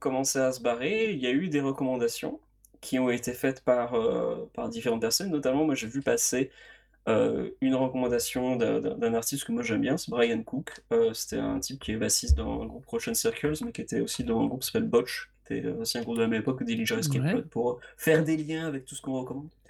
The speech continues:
Speaker 1: Et,
Speaker 2: <laughs>
Speaker 1: euh, et en fait, je me souviens que je me suis réveillé, euh, genre, le, je crois le samedi, et, euh, sur mon Twitter, en fait, j'ai vu, euh, son tweet qui disait genre, « Bon, bah, aller sur Tidal, c'est quand même beaucoup mieux. » Et, euh,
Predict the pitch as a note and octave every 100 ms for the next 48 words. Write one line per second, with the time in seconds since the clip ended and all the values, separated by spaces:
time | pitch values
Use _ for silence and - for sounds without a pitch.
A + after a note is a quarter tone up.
0 | - - D#3+ - E3 D#3 G3 G3+ F#3 F3+
1 | B2+ - - _ _ _ - C3+ C3+ E3+
2 | C#3 - C3 C#3 C3+ - B2 A#2 A#2+ B2
3 | B2 C3 A#2+ A#2 A#2 A3 A2+ - - -
4 | - A#2 A#2+ - - - - - B2 A#3
5 | A3+ A3+ A3+ A#2+ A#2 - - B3 C4 -
6 | A#2 A#2 A2+ A2+ B2 A#2 - - C3+ -
7 | - A2+ A2+ B2 A#2+ A#2+ A2+ A#2 A#2 A#2
8 | A2+ A2+ A#2 A2+ A2+ A#3 - - - -
9 | - - - - - - - C3 B2+ B2
10 | A#2+ A#2 C3